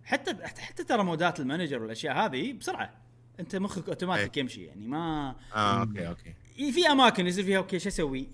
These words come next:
Speaker 1: خلال الماتش، أه، صح، ما كلمتك مع الماتش. الماتش بالطور التدريب، ال-، المانجر، مو أنت اللي تتحكم بالشخص، باللاعبين. هذا الشيء
Speaker 2: مم.
Speaker 1: الثاني اللي بعد يصير فيك، "آه، يلا،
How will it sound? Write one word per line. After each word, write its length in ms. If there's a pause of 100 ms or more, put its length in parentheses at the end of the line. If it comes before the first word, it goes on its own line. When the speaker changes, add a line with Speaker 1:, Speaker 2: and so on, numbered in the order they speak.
Speaker 1:
خلال 260
الماتش، 380
أه، 80
صح، 220
ما 100
كلمتك 380
مع 100
الماتش. 340
الماتش 680 (400)
بالطور 720
التدريب، 580
ال-، 160
المانجر، 560 (380)
مو 120
أنت 100
اللي 120
تتحكم 380
بالشخص، 480
باللاعبين. 600
هذا 180
الشيء 200
Speaker 2:
مم. 100
Speaker 1:
الثاني 180
اللي 120
بعد 160
يصير 160
فيك، 160
"آه، 360 (320)
يلا، 300